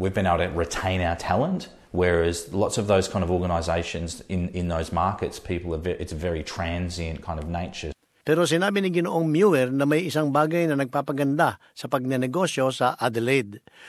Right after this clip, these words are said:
Speaker 2: Tinataya niya na maaari niyang palaguin ang kanyang negosyo ng hanggang apatnapu't porsyento kung makakakonekta siya sa isang mas mabilis na internet.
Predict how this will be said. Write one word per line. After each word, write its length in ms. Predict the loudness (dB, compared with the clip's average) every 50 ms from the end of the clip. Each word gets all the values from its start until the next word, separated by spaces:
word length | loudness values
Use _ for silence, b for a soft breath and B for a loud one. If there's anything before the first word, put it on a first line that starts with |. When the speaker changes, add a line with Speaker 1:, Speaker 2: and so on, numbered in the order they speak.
| B B
Speaker 2:
Tinataya 560 | 0 4 6 6 6 6 4 2 2 2 2
niya 240 | 2 4 4 4 4
na 80 | 2
maaari 480 | 2 0 0 0 -2 0 0 2 2 4
niyang 160 | 4 2 2
palaguin 560 | 2 0 0 0 -2 -4 -4 -2 0 0 0
ang 160 | 0 0 0 0
kanyang 240 | 0 0 2 0
negosyo 640 | 0 0 0 0 0 0 2 2 0 0 0 -2 -4 B B B B B
ng 160 | -4 -2 -2
hanggang 400 | 0 0 0 0 0 0 0 0
apatnapu't 640 | 0 0 0 2 0 0 0 -2 -2 -2 -2 -2 -2
porsyento 720 | -4 -4 -4 -4 0 2 2 2 4 4 4 4 4 2 b b b b b b 2
kung 240 | 2 4 4 4 2
makakakonekta 800 | 2 0 0 0 0 -2 0 0 2 2 2 0 0 -2 -2 0
siya 240 | 2 4 4 4
sa 160 | 4 2 -2 -2
isang 240 | -2 0 0 0
mas 240 | 0 0 -2 -2 -2
mabilis 480 | -2 0 0 0 0 0 0 0 -2 -4
na 160 | -6 -4 -2
internet. 560 | -4 -4 -2 -2 -2 -2 0 0 0 0 0